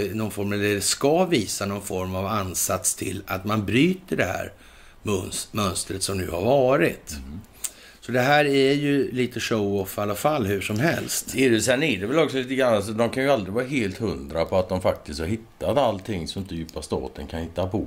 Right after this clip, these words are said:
Speaker 2: någonting.
Speaker 1: Nej, det kan
Speaker 2: Och då
Speaker 1: de,
Speaker 2: är
Speaker 1: det
Speaker 2: det
Speaker 1: kan,
Speaker 2: ju
Speaker 1: det
Speaker 2: bra
Speaker 1: kan de
Speaker 2: att
Speaker 1: inte
Speaker 2: ha det
Speaker 1: ha.
Speaker 2: där Starlink i, i bakfickan, liksom, om det
Speaker 1: Så, så är det ju
Speaker 2: Mm,
Speaker 1: också,
Speaker 2: så är det
Speaker 1: så att säga.
Speaker 2: också.
Speaker 1: Man måste ju ändå visa upp, och därför finns då Space Force för att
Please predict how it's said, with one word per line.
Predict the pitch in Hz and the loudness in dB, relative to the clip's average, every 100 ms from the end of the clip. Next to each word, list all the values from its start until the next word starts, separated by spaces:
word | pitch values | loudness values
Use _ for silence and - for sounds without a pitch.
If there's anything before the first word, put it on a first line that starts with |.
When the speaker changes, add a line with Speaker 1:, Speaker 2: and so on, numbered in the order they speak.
| 76 | -4
Speaker 2:
någonting. | 95 131 143 - - - - - | -4 0 0 0 -6 -16 -20 -18
Speaker 1:
Nej, | - 95 110 143 160 | -4 0 2 2 0
det | 170 | 0
kan | 175 | 2
Speaker 2:
Och | 175 | 4
då | 160 | 4
Speaker 1:
de, | |
Speaker 2:
är | 165 | 4
Speaker 1:
det | |
Speaker 2:
det | - | 2
Speaker 1:
kan, | 156 | 0
Speaker 2:
ju | 165 | 2
Speaker 1:
det | |
Speaker 2:
bra | 170 | 4
Speaker 1:
kan | 139 | 4
de | 139 | 6
Speaker 2:
att | 139 | 4
Speaker 1:
inte | 98 98 | 2 2
Speaker 2:
ha | |
det | 190 | 4
Speaker 1:
ha. | 156 | 4
Speaker 2:
där | |
Starlink | 135 156 107 82 87 90 92 | 2 0 0 0 -2 -4 -4
i, | 107 98 | -4 -2
i | |
bakfickan, | 110 107 - 67 - 73 73 73 | 0 0 0 -10 -14 -14 -12 -14
liksom, | - 85 85 | -10 -6 -4
om | 76 71 | -4 -4
det | 76 | 0
Speaker 1:
Så, | 151 156 - | 4 4 2
så | 160 165 | 4 6
är | 160 147 | 6 6
det | |
ju | 139 | 4
Speaker 2:
Mm, | 95 | 2
Speaker 1:
också, | 92 104 | -2 -2
Speaker 2:
så | |
är | 123 | 0
det | |
Speaker 1:
så | 117 | 0
att | |
säga. | 110 107 | 0 0
Speaker 2:
också. | |
Speaker 1:
Man | 113 | 2
måste | 127 113 156 | 2 0 2
ju | |
ändå | 135 113 | 2 2
visa | 110 104 101 | 0 0 -2
upp, | 95 | 0
och | 113 | 2
därför | 120 123 | 2 2
finns | 107 110 - | 0 0 0
då | 107 | -2
Space | 98 101 98 - | 0 0 0 0
Force | - 95 - | 0 -2 0
för | 98 | 0
att | 92 | 0